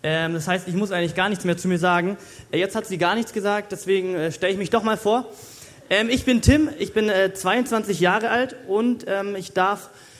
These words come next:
ähm, an dem gleichen Seminar wie Chrissy und unser Pastor Benny,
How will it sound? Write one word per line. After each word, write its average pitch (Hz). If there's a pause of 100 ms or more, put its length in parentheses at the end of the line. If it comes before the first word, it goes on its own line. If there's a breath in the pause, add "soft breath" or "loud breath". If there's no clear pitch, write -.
(240 loud breath)
ähm, 175
an 160
dem 180
gleichen 196
Seminar 196
wie 190
Chrissy 233
und 160
unser 170
Pastor 196
Benny, 185